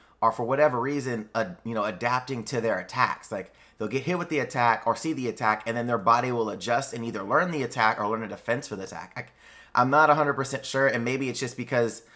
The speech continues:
maybe they are from the future, so they know what they're go-, what they're you know, what their opponents are gonna be doing. Like, they know their moveset. Obviously, you see Zamasu later watching Goku's fight. So I wonder if that's the case, but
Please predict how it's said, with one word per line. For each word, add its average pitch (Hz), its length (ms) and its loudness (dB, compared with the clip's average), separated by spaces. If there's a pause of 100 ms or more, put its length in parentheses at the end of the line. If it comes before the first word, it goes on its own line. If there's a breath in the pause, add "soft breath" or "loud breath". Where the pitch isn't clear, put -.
(160 loud breath)
maybe 123 200 2
they 123 300 -2
are 110 140 2
from 120 160 -2
the 113 80 -4
future, 139 300 -4
so 139 100 -8
they 113 100 0
know 110 180 0
what 120 140 -2
they're 117 120 0
go-, 110 180 -2
what 110 160 -4
they're 104 280 -4 (260)
you 110 100 -6
know, 98 120 -6
what 95 240 -10
their 98 240 -10 (100)
opponents 120 420 -2
are 117 60 2
gonna 107 180 -4
be 95 100 -8
doing. 113 380 -6
Like, 101 200 -8
they 98 100 -10
know 104 200 -6
their 101 180 -6
moveset. 117 460 -4 (320 loud breath)
Obviously, 113 320 2
you 117 40 -6
see 120 160 -6
Zamasu 101 520 -6
later 113 400 -2 (240 loud breath)
watching 110 540 0
Goku's 110 380 -2
fight. 113 300 -4 (220 loud breath)
So - 240 2
I 127 120 2
wonder 131 380 0
if 117 260 -4
that's 101 280 -4
the 139 100 -8
case, 165 340 -4
but - 320 -2